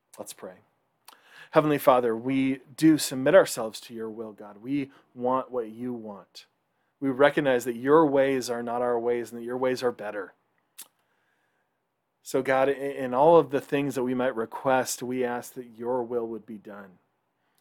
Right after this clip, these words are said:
We ask that you would lead us to be on mission with you, to partner with you, that we would bring what we have and you would multiply it and give it back to us.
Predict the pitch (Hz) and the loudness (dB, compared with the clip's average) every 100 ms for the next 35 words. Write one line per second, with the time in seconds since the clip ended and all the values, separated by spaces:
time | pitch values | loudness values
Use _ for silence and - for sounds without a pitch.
0 | _ 139 147 - 147 156 156 147 127 147 | _ 4 4 2 -4 2 2 2 -2 0
1 | 156 123 - - 117 135 139 131 127 127 | 0 0 -6 -12 -4 2 2 2 -4 -8
2 | 143 131 120 - 131 117 113 - 151 _ | -8 -8 -10 -8 -6 -6 -12 -8 -8 _
3 | 135 127 117 _ 120 104 104 _ _ _ | -12 -12 -14 _ -10 -10 -14 _ _ _
4 | _ _ _ _ _ _ _ 127 131 151 | _ _ _ _ _ _ _ -2 0 4
5 | 165 120 131 151 147 147 127 117 - 131 | 2 2 -2 0 2 0 -2 -8 -6 -2
6 | 131 120 120 117 123 113 123 139 123 - | -2 -2 -6 -6 -6 -2 -2 -2 -4 -8
7 | 120 113 113 101 107 123 127 110 110 117 | -6 -4 -6 -12 -8 -8 -8 -10 -6 -6
8 | 117 - 120 110 98 - - | -6 -14 -12 -10 -10 -14 -20